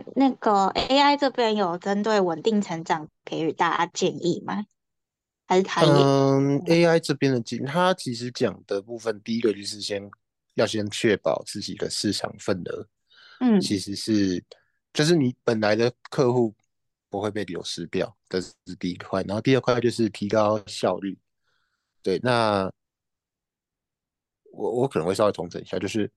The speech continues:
Speaker 2: 我觉得他的提高效率，他讲的是包含说提高生产，提高，或者是减少成本的一个方式。但是其实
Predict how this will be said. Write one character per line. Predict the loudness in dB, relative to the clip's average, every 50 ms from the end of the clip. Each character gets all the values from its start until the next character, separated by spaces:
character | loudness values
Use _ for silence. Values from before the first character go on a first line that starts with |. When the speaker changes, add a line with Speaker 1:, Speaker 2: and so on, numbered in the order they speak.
| _ -20 -8
Speaker 2:
我 | -2 -2 0
觉 | 0 2 2
得 |
他 | 2 2
的 | 0 0 -2
提 | -2 -2
高 | 0 0
效 | 0 0 -2 -2
率， | -2 -4 -6 -6 -10 _ _ _
他 | _ -6 -4
讲 | -4 -6 -8 -10
的 | -12 -16
是 | -14 -10 -8 -6
包 | -2 0 2 2
含 | 0 -2 -4
说 | -6 -4 -4 -4 -4
提 | -4 -6 -4
高 | -2 -2 -2
生 | -2 -4 -6 -6
产， | -8 -10 -12 -12 -12 -10
提 | -8 -6 -6
高， | -6 -6 -8 -10 _ _ _ _
或 | -6 -4
者 | -4
是 | -4 -2 -2 -4 -4
减 | -2 0 0 0 0
少 | 2 0 0 0
成 | -2 -6 -6 -6 -6 -4
本 | -4 -6 -6 -6
的 | -8
一 | -8 -8
个 | -8 -10 -10
方 | -8 -8 -8 -8 -8
式。 | -10 -12 -10 -4 -2
但 | -2 -2
是 | 0 0 -2 -4 -4 -8 -20 -20 -20 -20 _ _ _ _ _
其 | -4 -2 -2
实 | -2